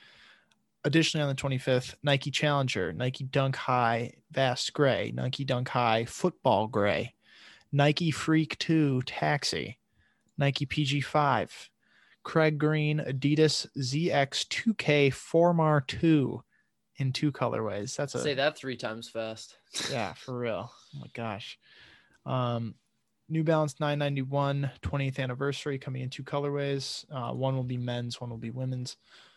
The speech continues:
Speaker 1: On the twenty-sixth, Air Max ninety City Special Chicago, City Special N Y C, City Special L A, City Special Atlanta,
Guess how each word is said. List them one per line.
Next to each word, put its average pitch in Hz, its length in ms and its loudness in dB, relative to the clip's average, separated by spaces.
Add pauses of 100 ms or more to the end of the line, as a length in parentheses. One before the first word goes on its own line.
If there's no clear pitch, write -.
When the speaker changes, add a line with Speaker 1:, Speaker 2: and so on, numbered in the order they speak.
(580)
Speaker 1:
On 131 80 -6
the 127 60 -2
twenty-sixth, 139 720 -2 (140)
Air 151 140 0
Max 143 320 -2
ninety 139 480 2
City 139 300 -2
Special 139 380 0
Chicago, 151 800 2 (520)
City 135 220 0
Special 127 420 0
N 139 140 -6
Y 123 180 -4
C, 156 560 -6 (880)
City 143 380 -2
Special 127 380 -2
L 123 220 0
A, 135 400 0
City 139 220 -4
Special 127 420 -2
Atlanta, 131 680 0